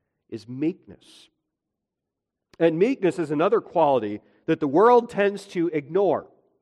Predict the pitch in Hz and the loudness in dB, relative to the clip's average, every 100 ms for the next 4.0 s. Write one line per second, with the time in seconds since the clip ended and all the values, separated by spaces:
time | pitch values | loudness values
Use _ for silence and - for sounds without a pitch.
0 | _ _ _ _ - 196 196 190 196 196 | _ _ _ _ -4 0 4 4 4 0
1 | 185 185 175 180 180 175 180 175 247 311 | 0 0 0 -2 -2 2 2 2 -4 -2
2 | 233 - 190 180 151 139 143 - 208 208 | -4 -2 2 2 2 -4 -8 -4 -2 -2
3 | 196 135 127 147 151 156 - 165 139 | -2 -6 -2 -2 -2 -2 -2 0 0